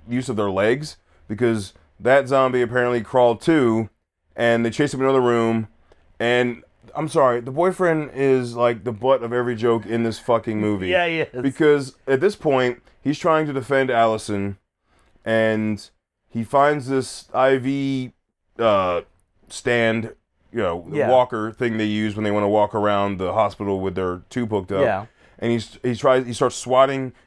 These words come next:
Speaker 1: and poking at the zombie, but he swings up, knocks a light fixture down, starts poking again at the zombie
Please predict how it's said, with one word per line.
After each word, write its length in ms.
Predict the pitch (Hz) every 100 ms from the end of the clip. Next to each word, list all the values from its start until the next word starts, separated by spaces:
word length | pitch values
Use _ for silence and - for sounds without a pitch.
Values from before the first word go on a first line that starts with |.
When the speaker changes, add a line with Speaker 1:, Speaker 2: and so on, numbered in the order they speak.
| -
Speaker 1:
and 120 | 98
poking 380 | 147 135 135 123
at 120 | 120
the 140 | 110
zombie, 380 | 110 139 151 131
but 160 | 113 113
he 240 | 110 113 113
swings 380 | - 170 170 147
up, 240 | 165 - - _ -
knocks 260 | 139 170
a 40 | 139
light 240 | 147 156
fixture 280 | 139 - 113
down, 440 | 107 101 101 107 - _ _ _
starts 220 | 143 135
poking 320 | 160 143 151
again 260 | 131 135 131
at 80 | 127
the 80 | 127
zombie 560 | 127 123 120 113 110